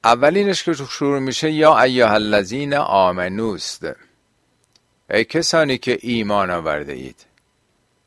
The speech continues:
پس یا ایها الناس نیست، ای مردم،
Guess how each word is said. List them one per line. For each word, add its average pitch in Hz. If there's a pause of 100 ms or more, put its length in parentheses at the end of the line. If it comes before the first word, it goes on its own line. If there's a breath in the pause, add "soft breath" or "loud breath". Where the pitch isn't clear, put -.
(1500)
پس 92 (100)
یا 107
ایها 107
الناس 107
نیست، 151
ای 95
مردم، 82